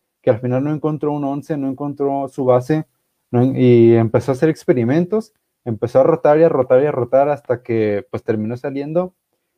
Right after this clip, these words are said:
Y Alfonso Sosa, pues, va por la, va por ahí también, ¿eh? No, eh, fueron varios cambios a los que presentó con Necaxa, algunos con, pues, a lo mejor obligados, como el caso del Caco, que,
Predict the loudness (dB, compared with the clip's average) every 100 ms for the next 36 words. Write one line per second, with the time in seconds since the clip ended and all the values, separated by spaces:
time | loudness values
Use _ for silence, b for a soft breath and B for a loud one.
0 | _ -2 0 -2 -4 -6 -6 -2 -2 -2
1 | -4 -6 -8 -12 _ 0 0 0 0 2
2 | 0 -2 -2 -2 0 2 4 2 -2 -4
3 | -4 -4 -6 -8 -10 -10 -8 -10 -12 _
4 | _ _ _ -2 0 0 2 0 2 2
5 | 2 0 -2 -4 -2 0 2 2 -2 -4
6 | -6 -4 -10 -6 -6 -4 -6 0 0 0
7 | -6 -8 -12 _ _ _ _ 2 4 4
8 | 2 0 0 -2 -2 -8 -2 0 2 0
9 | 0 2 2 2 2 2 2 -2 -6 -4
10 | -4 -2 -4 -2 -2 -2 -2 -2 -2 -6
11 | -4 -2 -2